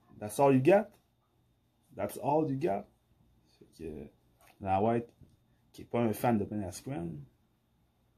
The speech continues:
il décide de donner à un autre gars qu'il aime pas beaucoup, Jorge Masvidal. Qu'est-ce qui se passe?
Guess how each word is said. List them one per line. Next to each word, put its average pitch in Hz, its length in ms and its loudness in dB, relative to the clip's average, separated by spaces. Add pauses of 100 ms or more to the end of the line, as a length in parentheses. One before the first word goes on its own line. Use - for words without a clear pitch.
(220)
il 101 100 -8
décide 113 360 -2
de 101 160 0
donner 107 380 0
à 110 60 2
un 104 80 2
autre 110 200 2
gars 123 100 2
qu'il 113 120 -2
aime 101 120 0
pas 107 80 -4
beaucoup, 107 360 -4 (680)
Jorge 107 240 -10
Masvidal. 123 640 2 (640)
Qu'est-ce - 200 -14
qui - 80 -10
se - 40 -14
passe? 143 420 0